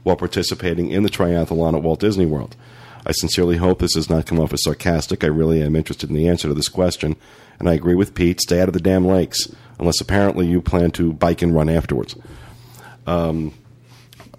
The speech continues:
well, Mona, actually, a, a number of, uh, a number of our listeners have asked the same question, uh, after, especially after David's report when, uh, he mentioned that, you know, part of the triathlon takes place in Bay Lake.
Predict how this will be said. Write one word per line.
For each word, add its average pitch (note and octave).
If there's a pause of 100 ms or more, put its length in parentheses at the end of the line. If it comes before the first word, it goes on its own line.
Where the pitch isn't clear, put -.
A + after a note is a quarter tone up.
well, A2
Mona, B2+
actually, A2
a, G2
a F2+
number A2
of, F2
uh, E2
a -
number F#2
of E2
our D#2+
listeners D#2+
have D2+
asked D#2+
the D#2
same A2
question, D#2 (680)
uh, D#2+
after, D#2+
especially E2+
after E2
David's E2+
report D#2+ (120)
when, D#2
uh, D2 (120)
he E2
mentioned D2+
that, C#2+
you D#2
know, C#2+
part D#2
of C#2+
the -
triathlon D2+
takes D2+
place D2
in D#2
Bay D2
Lake. E2